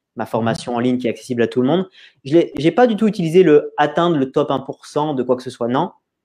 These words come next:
Speaker 1: Là, c'est juste l'idée, tiens, comment je peux être en bien-être,
Speaker 2: Ouais.
Speaker 1: en harmonie avec moi. C'est quelque chose que je fais avec les top leaders aussi, hein,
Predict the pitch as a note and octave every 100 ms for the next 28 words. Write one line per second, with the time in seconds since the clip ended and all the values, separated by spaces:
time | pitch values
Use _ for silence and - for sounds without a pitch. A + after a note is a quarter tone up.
0 | _ _ _ C3+ F#3 G3 D#3+ G3 - F3
1 | G3+ - F#3+ F#3+ F#3 F3+ D#3+ D3+ B2+ A#2
2 | - B2 A#2 A#2+ C3+ B2+ A2+ A2+ - _
3 | _ _ _ _ A#2 G#2 B2+ C3+ C3+ C#3+
4 | C3+ C#3 C3+ A#2+ A#2 A#2 A#2 B2+ E3 _
5 | _ - F3+ - G#3+ C4 B3 - D4+ B3
6 | F3+ D#3 D3 D3 C3+ C#3+ A3 D#3 -